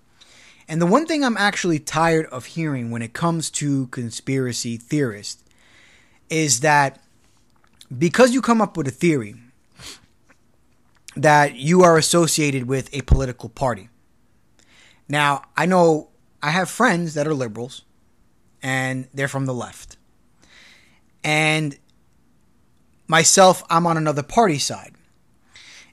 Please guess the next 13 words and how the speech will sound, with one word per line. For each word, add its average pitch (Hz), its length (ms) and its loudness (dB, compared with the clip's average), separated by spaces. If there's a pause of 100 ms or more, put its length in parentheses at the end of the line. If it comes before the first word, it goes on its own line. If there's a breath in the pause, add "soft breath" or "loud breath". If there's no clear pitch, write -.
(140)
And 160 500 -2 (140)
when 165 180 -2
I 190 140 4
talk 247 300 2
to 254 80 -2
them 202 160 -2
about 160 280 2
certain 233 380 -2
subjects, 135 720 -4 (480 soft breath)
we 151 140 -4
tend 156 320 0
to 135 60 -10
clash. - 560 -12